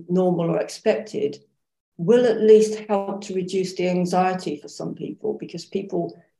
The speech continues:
if they're anxious about medication, they don't know what it is, and they don't know if this is a side effect, it can cause them undue stress. Whereas actually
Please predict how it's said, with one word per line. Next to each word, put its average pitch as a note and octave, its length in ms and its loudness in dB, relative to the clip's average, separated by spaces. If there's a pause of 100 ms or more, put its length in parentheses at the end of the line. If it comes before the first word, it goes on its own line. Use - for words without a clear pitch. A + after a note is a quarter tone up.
if F3+ 80 -8
they're F#3 240 0
anxious A3 340 -2
about F#3+ 280 0
medication, E3+ 580 -4
they E3 100 -4
don't G#3 200 2
know G3+ 80 -2
what F#3+ 200 -4
it - 80 -10
is, E3+ 240 -4
and E3 120 -8
they E3 80 -8
don't G3 260 -2
know F#3 60 -8
if F3 120 -10
this F3+ 200 -10
is F3+ 120 -14
a - 60 -12
side - 300 -6
effect, - 340 -8 (260)
it - 140 -6
can G3+ 180 2
cause G3 320 -2
them F3+ 480 -6 (100)
undue F3+ 420 0
stress. - 520 -2
Whereas F3 200 0
actually F#3 440 -4